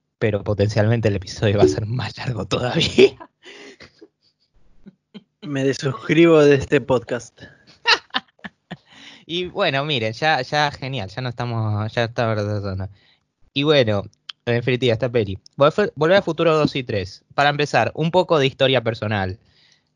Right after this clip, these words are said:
Speaker 1: Fede, ¿tenés algún tipo de historia con estas dos pelis?
Speaker 2: ¿Historia en qué sentido?
Speaker 1: Nada, de verla de chico, esas cosas y la tipo así.
Speaker 2: Ah, bueno, de chico las enganchaba, ma-, eh,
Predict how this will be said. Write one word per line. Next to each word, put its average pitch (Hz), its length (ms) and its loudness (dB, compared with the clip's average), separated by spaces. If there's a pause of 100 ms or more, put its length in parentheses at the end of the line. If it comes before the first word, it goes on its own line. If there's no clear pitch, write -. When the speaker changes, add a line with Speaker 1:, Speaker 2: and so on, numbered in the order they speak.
(120)
Speaker 1:
Fede, 147 420 6
¿tenés 120 300 0
algún 147 240 0
tipo 127 180 0
de 110 60 2
historia 127 280 2
con 110 140 0
estas 113 220 -2
dos 107 160 -2
pelis? 131 560 -2 (1000)
Speaker 2:
¿Historia 139 300 -12
en 131 80 -14
qué 135 100 -8
sentido? 117 500 -10 (960)
Speaker 1:
Nada, 208 460 2
de 107 40 0
verla 113 240 0
de 101 120 -2
chico, 143 580 4
esas 107 240 -8
cosas 139 640 0
y 98 100 -8
la 92 300 -8
tipo 98 300 -8
así. 113 500 -4 (1000)
Speaker 2:
Ah, 180 180 -2
bueno, 160 260 -2 (300)
de 147 200 2
chico 190 440 0
las 127 340 2
enganchaba, 147 580 -2
ma-, 170 180 -10 (160)
eh, 120 440 -16